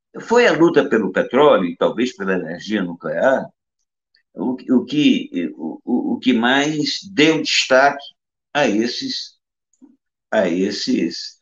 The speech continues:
milita-, a esses oficiais nacionalistas. Agora, eram reacionários. O almirante Álvaro Alberto era um pai da, da, da, da, da iniciativa nuclear,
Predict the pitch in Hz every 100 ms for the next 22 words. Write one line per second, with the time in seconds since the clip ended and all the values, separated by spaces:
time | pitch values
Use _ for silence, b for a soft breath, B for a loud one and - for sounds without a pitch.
0 | _ _ 110 123 120 - - 92 82 87
1 | 104 120 120 117 95 87 101 113 - 123
2 | 131 123 82 82 - - - _ b b
3 | b 131 151 - - - 120 147 170 190
4 | 190 180 127 131 113 - - _ _ _
5 | _ - 110 113 120 107 110 120 110 -
6 | 67 64 - _ _ - 104 101 98 90
7 | 90 147 185 196 180 - - - - -
8 | 104 98 85 73 82 - 80 62 62 65
9 | 50 - - 95 95 92 90 85 104 107
10 | 92 87 - 90 131